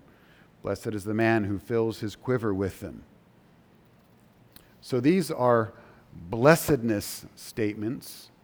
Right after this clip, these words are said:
or blessing statements. I'm gonna call them asherisms, because the word underlying our word blessed is asher, which means happy. What are asherisms?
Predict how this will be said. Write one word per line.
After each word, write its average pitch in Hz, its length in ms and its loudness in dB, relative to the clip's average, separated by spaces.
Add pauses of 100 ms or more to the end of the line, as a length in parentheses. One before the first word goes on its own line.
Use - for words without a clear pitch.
(200)
or 104 200 -6
blessing 120 680 -2
statements. 107 600 -6
I'm 117 100 -6
gonna 110 160 -2
call 110 280 0
them 107 240 -4 (380)
asherisms, 120 1080 -4 (300)
because 107 320 -4
the 110 100 -4
word 113 520 0
underlying 117 680 6
our 123 160 4
word 110 320 0
blessed 113 460 0
is 101 160 -6
asher, 110 720 -2 (340)
which - 200 -16
means 101 200 -2
happy. 110 460 -4 (2750)
What 160 140 4
are 165 260 8
asherisms? 101 1080 -2